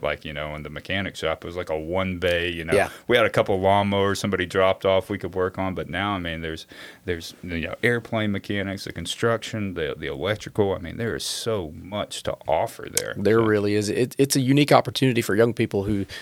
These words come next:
Speaker 2: you know, 'cause college isn't for everybody. I'll, I'll
Speaker 1: Yeah.
Speaker 2: be honest with you. I think m-, my daughter said it best. The world has a little backwards that you should have everything figured out when you're eighteen and know exactly what you wanna do. Um, you've taken down a little bit different road before you ended up in real
Speaker 1: Yeah,
Speaker 2: estate.
Speaker 1: yeah.
Speaker 2: Um, this just provides opportunities for jobs that are really in demand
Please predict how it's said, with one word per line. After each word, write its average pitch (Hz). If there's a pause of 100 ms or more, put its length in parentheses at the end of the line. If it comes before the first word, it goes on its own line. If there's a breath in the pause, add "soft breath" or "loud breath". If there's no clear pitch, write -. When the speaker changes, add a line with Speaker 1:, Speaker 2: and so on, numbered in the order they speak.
(160 loud breath)
Speaker 2:
you 113
know, -
'cause 135
college 156
isn't 110
for 98
everybody. 101
I'll, 117
I'll 104
Speaker 1:
Yeah. 107
Speaker 2:
be 117
honest 113
with 107
you. 98
I 104
think 107
m-, 107
my 104
daughter 104
said 101
it 110
best. 113 (360)
The 113
world 120
has 113
a 110
little 107
backwards 104
that 98
you 101
should 95
have 104
everything 123
figured 107
out 110
when 107
you're 101
eighteen 104
and 98
know 90
exactly 104
what 101
you 101
wanna 95
do. 95 (600 loud breath)
Um, 95
you've 113
taken 113
down 104
a -
little 107
bit 110
different 113
road 110
before 110
you 107
ended 104
up 110
in 101
real 107
Speaker 1:
Yeah, 110
Speaker 2:
estate. 110
Speaker 1:
yeah. 101
Speaker 2:
Um, 95
this 131
just -
provides 107
opportunities 110
for 104
jobs 110
that 101
are 92
really 110
in 101
demand 90